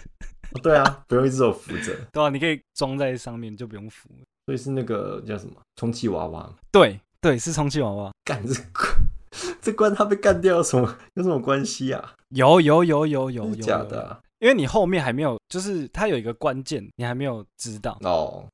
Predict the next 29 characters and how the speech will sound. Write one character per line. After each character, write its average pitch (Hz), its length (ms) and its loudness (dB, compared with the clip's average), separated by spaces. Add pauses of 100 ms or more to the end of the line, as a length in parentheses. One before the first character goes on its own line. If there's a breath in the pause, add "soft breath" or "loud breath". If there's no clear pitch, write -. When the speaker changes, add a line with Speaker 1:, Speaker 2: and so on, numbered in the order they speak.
Speaker 1:
什 117 80 -12
么？ 104 140 -10
他 139 100 -6
们 131 140 -4
平 110 160 -2
常 107 160 -4
都 113 80 -2
在 113 80 4
共 110 240 -2
用 101 160 -2
充 90 200 -8
气 90 180 -10
娃 50 160 -8
娃。 - 220 -10 (120)
Speaker 2:
我 - 160 -14
靠， 139 240 -4
太 160 200 0
恶 127 120 -8
了 107 220 -8
吧？ 107 320 -12
Speaker 1:
靠 156 280 6
腰。 120 140 4
Speaker 2:
<laughs> 131 100 2
不 - 60 -2
是 190 340 2
啦。 170 140 0
Speaker 1:
哦， - 180 2
不 117 120 -2
是 139 200 -2